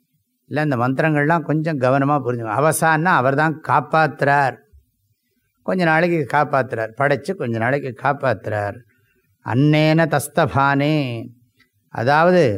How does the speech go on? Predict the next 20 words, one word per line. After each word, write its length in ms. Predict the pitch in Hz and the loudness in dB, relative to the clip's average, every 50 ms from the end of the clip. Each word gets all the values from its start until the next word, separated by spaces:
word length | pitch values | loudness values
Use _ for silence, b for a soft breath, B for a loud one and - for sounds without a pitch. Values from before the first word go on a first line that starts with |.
| 95 - - _ _ _ _ _ _ _ _ _ _ _ _ _ _ _ _ _ _ _ | -4 -10 -18 _ _ _ _ _ _ _ _ _ _ _ _ _ _ _ _ _ _ _
நம்ம 240 | - 123 127 131 135 | -4 -2 0 0 0
இந்த 160 | 131 120 123 | 0 0 0
வாழ்க்கைய 640 | 113 120 131 151 175 185 175 180 - 175 170 170 180 190 202 196 185 - - _ _ _ _ _ _ _ _ _ _ _ _ _ _ _ _ _ _ _ _ _ _ _ _ _ _ _ _ _ _ _ _ | 2 2 4 4 4 2 0 0 0 2 4 6 6 4 4 2 0 -6 -16 _ _ _ _ _ _ _ _ _ _ _ _ _ _ _ _ _ _ _ _ _ _ _ _ _ _ _ _ _ _ _ _
இருக்கும்படி 600 | 196 208 226 220 226 - 220 202 180 190 190 202 - | 0 2 2 2 2 2 2 4 4 4 4 4 4
செய்றார். 380 | - 185 180 165 151 135 120 - | 4 2 2 2 2 0 -4 -4
பிறக்கிறத, 580 | - 156 160 170 - - 185 175 165 147 165 160 | -4 0 0 0 0 -2 -2 -2 0 0 0 -2
பிறக்க 300 | 127 120 151 165 170 - 190 | 0 0 0 0 0 0 0
வைக்கிறது 300 | 180 170 147 170 156 156 160 | 0 0 2 0 0 2 2
மாத்திரமில்ல, 440 | 165 180 165 175 170 170 185 220 | 2 0 0 0 -2 0 0 0
கொஞ்ச 340 | 220 214 180 175 143 - 160 | 0 0 0 0 2 2 2
நாளைக்கு 300 | 156 156 165 175 175 175 170 | 2 2 2 2 0 0 0
இந்த 160 | 156 151 131 | 0 0 0
பாடி, 400 | 113 123 139 143 143 143 160 180 196 | 2 2 2 2 2 2 2 2 2
இந்த 180 | 190 160 135 131 | 0 0 -2 0
லைஃப் 280 | 127 131 156 175 160 - - | 2 2 2 2 0 -4 -6
கண்டினியூ 560 | - 123 135 135 110 - 143 127 117 117 147 156 | -4 -2 -2 -2 0 0 -2 0 0 -2 -2 -4
பண்றது. 420 | - 113 101 95 92 95 98 104 104 | -4 -6 -8 -8 -8 -10 -10 -8 -4
அவசா 440 | 98 110 131 147 135 - - 151 160 175 165 - | -2 0 2 2 0 2 2 2 2 2 0 -2
தஸ்தபானேன்னு 960 | 135 123 - - _ 170 165 143 113 139 139 135 139 139 139 147 147 147 139 | -4 -4 -4 -4 _ -2 -2 0 0 0 0 2 0 0 0 0 -2 -2 -2
சொன்னா 380 | - - 113 117 135 180 196 | -4 -4 -4 -2 0 2 2